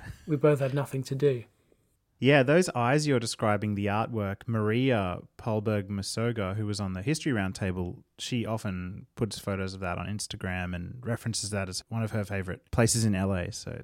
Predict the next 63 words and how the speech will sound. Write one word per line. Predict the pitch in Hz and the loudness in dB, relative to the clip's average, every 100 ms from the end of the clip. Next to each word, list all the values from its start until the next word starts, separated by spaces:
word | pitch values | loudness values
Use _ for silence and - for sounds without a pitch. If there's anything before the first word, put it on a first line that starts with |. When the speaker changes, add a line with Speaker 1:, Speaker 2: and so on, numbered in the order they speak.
| - | -10
Speaker 2:
very | 107 113 | -6 -4
beautiful. | 104 107 104 101 - _ _ _ - | -4 -6 -4 -6 -8 _ _ _ 4
Speaker 1:
Yeah, | 185 165 | 8 8
I | 139 | 8
don't | 196 | 8
know | 190 | 10
where | 160 | 10
it | 147 | 8
was. | 139 143 117 | 6 4 2
It | 131 | 0
looked | 175 185 | 2 6
like | 214 180 | 6 6
a | 156 | 4
kind | - 180 175 | 0 4 6
of | 151 | 8
a, | 156 147 - _ _ _ _ _ | 8 6 2 _ _ _ _ _
a | 165 | 2
rundown | 151 170 170 165 151 | 6 6 8 8 8
area, | 147 170 160 135 127 | 4 4 4 2 -2
to | - | -6
be | 143 151 | 0 2
honest, | 147 - | 2 0
but | - 170 | -2 2
it | 180 | 2
was | 170 185 | 2 6
like, | 185 175 | 6 4
it's | - 185 - | 0 -2 -4
down | - 196 202 | 4 6 8
a | 180 | 8
back | 147 202 - | 6 6 4
street | - 156 139 | -4 -4 -4
somewhere. | - 156 131 135 | -4 -4 -4 -6
It's | 143 | 0
in, | 196 | 2
like, | 196 170 - | 4 2 2
a | |
weird | 156 156 170 165 156 - | 2 6 8 10 8 2
car | - - 190 196 | -4 2 4 4
lot | 196 151 123 - | 4 2 0 -4
or | 139 135 | -6 -4
something, | - 143 151 127 120 | -2 -4 -6 -8 -8
car | 123 165 165 165 | -8 -2 0 -2
parking | - 139 127 - 135 120 | -4 -8 -8 -8 -8 -6
lot. | 123 120 - _ - _ _ - | -6 -6 -12 _ -20 _ _ 2
I | 160 | 6
don't | 190 196 | 8 6
really | 208 165 156 | 6 4 4
know | 156 | 2
where | 151 143 151 | 4 6 4
we | 147 | 2
were, | 139 143 147 120 120 | 0 2 2 0 -4
to | - | -8
be | 139 | -8
perfectly | 135 151 143 143 - 135 | -4 -2 -2 -4 -2 -2
honest, | 131 123 - - | -2 -4 -6 -4
but | 147 151 | -2 -2
it's | - | 0
somewhere | - 208 190 156 | 2 4 6 6
not | 147 156 156 - | 4 2 0 -2
far | - 160 135 | 0 2 0
from | 127 - | -4 -8
Skid | 127 - 151 | -8 -4 -4
Row, | 131 131 120 120 | -2 -4 -4 -8